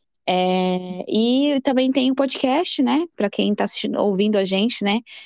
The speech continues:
E gosta de podcast e quer saber mais, né, sobre Harry Potter, tem o podcast do Potterish, que é o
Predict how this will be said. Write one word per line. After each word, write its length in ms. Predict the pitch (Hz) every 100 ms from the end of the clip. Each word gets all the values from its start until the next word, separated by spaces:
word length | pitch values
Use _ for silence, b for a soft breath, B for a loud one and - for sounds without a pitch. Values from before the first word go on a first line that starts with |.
| B
E 380 | 196 196 196 190
gosta 380 | 185 185 220 208
de 120 | 185
podcast 540 | 190 180 - 180 185
e 20 | -
quer 260 | 185 185 - -
saber 320 | - 180 180
mais, 320 | 185 170 185 202
né, 140 | 190
sobre 240 | 185 180
Harry 160 | 180 180
Potter, 340 | 180 185 208
tem 180 | 220 196
o 40 | 196
podcast 480 | 208 - 202 -
do 100 | 202
Potterish, 580 | - 202 196 190 226 -
que 120 | - 190
é 120 | 185
o 400 | 185 185 180